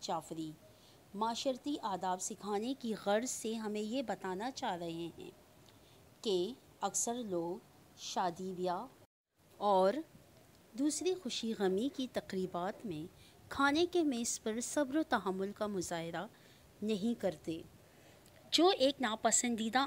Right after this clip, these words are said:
अमल नज़र आता है। यहाँ शायर मज़ाहिया अंदाज में लोगों की बेसब्री का तज़करा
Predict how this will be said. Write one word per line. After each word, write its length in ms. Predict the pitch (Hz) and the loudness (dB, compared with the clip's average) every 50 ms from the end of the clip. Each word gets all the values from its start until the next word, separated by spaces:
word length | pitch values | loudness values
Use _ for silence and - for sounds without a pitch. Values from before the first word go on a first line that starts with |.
| - 196 | 2 0
अमल 320 | 185 180 190 208 208 196 | 0 2 2 2 2 2
नज़र 260 | 175 - - 185 190 | 0 2 2 2 2
आता 280 | - - 160 - - 165 | 2 0 -2 -4 -4 -4
है। 180 | 156 160 165 170 | -2 -2 -2 -2
यहाँ 300 | 180 196 208 196 220 285 285 | 0 0 0 0 0 2 4
शायर 480 | - - - 190 165 156 160 170 185 190 202 | 4 4 4 2 0 0 -2 -4 -4 0 2
मज़ाहिया 540 | 208 196 180 - 202 196 196 202 240 262 269 | 4 4 4 4 4 4 4 4 4 4 2
अंदाज 500 | 247 220 190 175 175 175 170 170 - - | 2 0 -2 0 2 2 2 0 -2 -4
में 160 | 180 170 208 240 - - - - - - - - - 220 | -4 -4 -6 -6 -10 -16 -16 -16 -18 -18 -14 -8 -2 2
लोगों 360 | 226 233 233 226 - 311 311 | 4 4 4 4 4 2 2
की 180 | - - 311 269 | 4 2 2 2
बेसब्री 540 | 214 196 190 190 - 202 180 170 180 233 254 | 2 2 2 2 2 0 0 0 0 -4 -2
का 200 | - 240 226 220 220 - | -2 0 -2 -2 -2 -2
तज़करा 600 | - 190 175 - - - 190 180 165 165 196 240 | 0 0 0 0 -2 -2 -2 -2 -2 -2 -4 -6